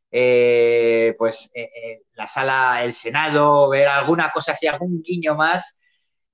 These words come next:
Y cincuenta y cinco minutos casi aburridos, solo el principio y final, a lo mejor treinta minutos que apareci-, que aparecía Andor, dice Guardián dos nueve dos. Eh,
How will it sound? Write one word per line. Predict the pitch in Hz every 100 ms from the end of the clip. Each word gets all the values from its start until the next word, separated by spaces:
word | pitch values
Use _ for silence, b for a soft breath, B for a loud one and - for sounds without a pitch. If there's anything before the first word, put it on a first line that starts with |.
| _
Y | 131 131 131 131 127 123 117
cincuenta | 139 135 135
y | 135 - _
cinco | - 196 214
minutos | 214 196 208 220
casi | - 196 196
aburridos, | 180 175 196 208 208
solo | 202
el | 190
principio | 180 170 196
y | 160
final, | 190 202
a | 175
lo |
mejor | 151 208 190
treinta | 180 180
minutos | 185 196 208 -
que |
apareci-, | 160 156 151 - 185 175
que | 170
aparecía | 156 _ - 147 143 196 180
Andor, | 170 147 123
dice | 135 135
Guardián | 127 131 139 131 135 _ _ b _
dos | - 127 143 143
nueve | 131 120 107
dos. | 98 - _ b b _ _
Eh, | - 135 131 135 131 131 131 131 131